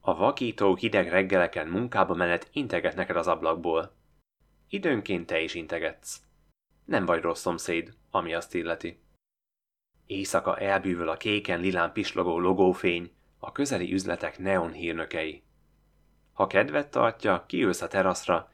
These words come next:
és nézed a parkolót, ahogy átszelik a fények. De csak néha. Általában más csinálsz. Nem mindig éltél Tiszazérón.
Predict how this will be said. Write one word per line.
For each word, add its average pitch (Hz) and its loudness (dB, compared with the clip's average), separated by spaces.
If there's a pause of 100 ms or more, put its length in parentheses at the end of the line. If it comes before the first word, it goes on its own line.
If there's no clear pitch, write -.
(200)
és - -10
nézed 92 -2
a 82 -2
parkolót, 92 2
ahogy 87 -6
átszelik 85 0
a 87 -4
fények. 80 -8 (720)
De 170 -6
csak 131 -6
néha. 82 -4 (580)
Általában 85 0
más 87 -4
csinálsz. 80 -4 (1500)
Nem 147 0
mindig 87 0
éltél 85 2
Tiszazérón. 82 -2